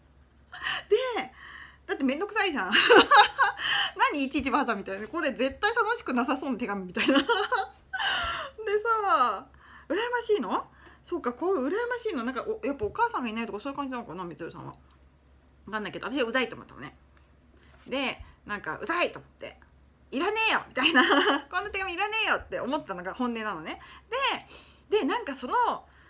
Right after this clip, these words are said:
なんかね、ちょっと前はその本音すらなんか、いいこぶって消すみたいな。なんかね、すごい、なんか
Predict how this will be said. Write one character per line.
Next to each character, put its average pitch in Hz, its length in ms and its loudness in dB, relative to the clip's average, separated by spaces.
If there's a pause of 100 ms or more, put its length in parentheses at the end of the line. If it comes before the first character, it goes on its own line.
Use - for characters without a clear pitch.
(180)
な 262 80 -8
ん 240 40 -12
か 190 80 -6
ね、 185 120 -8
ち - 120 -8
ょ - 20 0
っ 262 100 -8
と 440 120 -2
前 480 160 2
は 277 100 -2
そ 269 80 -6
の 262 80 0
本 311 160 -6
音 453 80 -4 (160)
す 480 100 -8
ら 440 140 2
な 247 140 -2
ん 233 60 -12
か、 185 360 -6 (320)
い 277 120 0
い 302 40 -4
こ 392 100 0
ぶ 403 120 0
っ - 20 2
て - 120 -2
消 220 180 -6
す 320 160 -4
み 226 140 -6
た - 120 -16
い 143 80 -16
な。 - 140 -20 (320)
な 262 80 0
ん - 20 0
か 233 100 -2
ね、 208 80 -8
す 269 300 0
ご 539 200 2
い、 370 340 0
な 277 80 -4
ん - 20 -12
か 202 80 -4